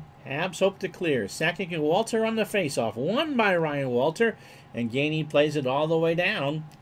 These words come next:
and out. So Lecision starts from behind his own net. They lose the puck. Robinson at Fortier, battle for it. Fortier over the line to Stastny.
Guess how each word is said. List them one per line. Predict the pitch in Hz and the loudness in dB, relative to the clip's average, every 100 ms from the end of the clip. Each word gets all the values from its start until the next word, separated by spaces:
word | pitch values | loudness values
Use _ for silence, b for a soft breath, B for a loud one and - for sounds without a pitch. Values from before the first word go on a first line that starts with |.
| - | -4
and | 135 | -2
out. | 151 202 - - - - - - - - - - | 0 -2 -4 -14 -20 -20 -20 -20 -20 -20 -20 -12
So | - 127 | -4 -2
Lecision | 139 - 202 180 127 82 - - - - - - - - - - - 147 - - | -2 2 2 2 -2 -6 -16 -20 -20 -20 -20 -20 -20 -20 -20 -20 -2 0 0 -2
starts | - - 156 190 | -10 -6 -4 -2
from | 196 185 | 0 2
behind | 180 165 196 190 | 0 0 0 0
his | 175 | 4
own | 185 185 | 4 4
net. | 175 139 - - - - - - - - - | 0 -2 -6 -20 -20 -20 -20 -20 -20 -18 -4
They | 117 | -2
lose | 123 160 | 0 0
the | 160 | 0
puck. | 123 196 226 - - - - - - - - - | -2 -2 -2 -8 -20 -20 -20 -20 -20 -20 -20 -12
Robinson | - 135 151 151 156 | 0 2 2 0 -2
at | 139 | -4
Fortier, | - 175 190 156 | 0 -2 0 0
battle | 131 139 156 | 2 0 0
for | 156 180 | -2 -2
it. | 180 | 0
Fortier | 170 196 202 160 | 0 2 4 4
over | 147 151 | 4 4
the | 156 | 2
line | 160 180 180 | 2 0 -2
to | |
Stastny. | 156 202 220 196 180 165 | 0 2 2 0 -4 -6